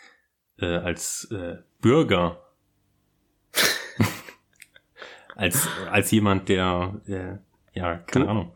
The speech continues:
Speaker 2: du als rechtschaffener Bürger.
Speaker 1: <laughs>
Speaker 2: Wie siehst du das dann?
Speaker 1: Also, äh, ja, wie gesagt, ich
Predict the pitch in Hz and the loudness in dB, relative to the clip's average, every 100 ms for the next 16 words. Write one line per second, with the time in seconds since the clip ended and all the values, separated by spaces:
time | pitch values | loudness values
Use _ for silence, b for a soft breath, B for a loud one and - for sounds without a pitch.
0 | - _ _ 127 127 120 - - 123 - | -20 _ _ 2 4 4 0 2 0 2
1 | - 123 - 123 117 123 123 113 107 - | 2 2 2 -2 0 4 4 2 -2 -6
2 | - - - - - - _ _ _ _ | 0 0 0 -14 -20 -20 _ _ _ _
3 | _ - - - 101 - 123 127 135 - | _ -20 -18 -12 -12 -4 0 2 2 2
4 | 110 - 107 101 - _ _ _ _ _ | 2 0 -4 -8 -12 _ _ _ _ _
5 | _ _ _ _ _ _ _ - _ _ | _ _ _ _ _ _ _ -20 _ _
6 | _ _ _ - - - _ - 95 - | _ _ _ -6 -6 -8 _ -10 -8 -2
7 | 98 82 80 85 120 202 - - - - | 2 2 2 2 2 2 -6 -12 -10 -10